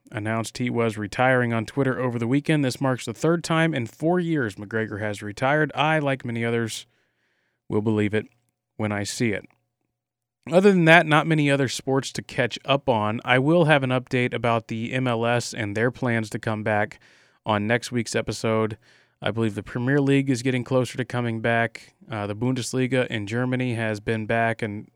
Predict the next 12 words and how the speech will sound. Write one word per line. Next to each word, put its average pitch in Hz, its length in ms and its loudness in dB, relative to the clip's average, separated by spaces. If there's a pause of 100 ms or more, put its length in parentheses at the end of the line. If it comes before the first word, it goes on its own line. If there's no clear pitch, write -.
as 110 120 -12
far 117 200 -2
as 104 120 -4
I 107 60 -4
know, 117 180 0
things 110 260 -6
have 107 140 -8
gone 110 180 -4
pretty 107 240 -4
well 107 380 0 (640)
over 104 280 2
there. 113 260 4